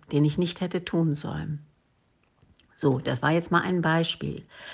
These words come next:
Wenn irgendwann dann die Scheidung ansteht, weil es natürlich nicht klappen konnte, weil wir es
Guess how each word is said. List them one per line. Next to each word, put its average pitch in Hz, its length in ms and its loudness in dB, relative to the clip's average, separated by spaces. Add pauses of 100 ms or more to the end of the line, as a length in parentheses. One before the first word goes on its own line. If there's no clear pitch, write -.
(260)
Wenn 208 320 8
irgendwann 170 680 6
dann 151 200 4
die 147 140 2
Scheidung 156 680 2
ansteht, 180 560 0
weil 165 220 2
es 208 180 0
natürlich 185 540 0
nicht 170 240 -2
klappen 165 340 -2
konnte, 202 360 0
weil 160 180 4
wir 165 60 4
es 160 160 -2